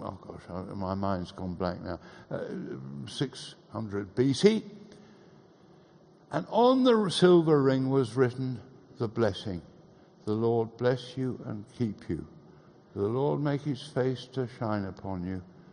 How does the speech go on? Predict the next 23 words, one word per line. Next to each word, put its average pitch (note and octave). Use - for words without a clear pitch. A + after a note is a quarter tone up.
The G2
Lord A2
be A2
gracious G#2
unto F#2+
you. F2
The F#2
Lord C#3
lift C#3+
up D3
the A#2+
light C#3
of C#3
his C#3
countenance A#2
upon G2+
you F2+
and F#2+
give G2+
you G2
peace." G#2
Shalom. F#2+
So G2+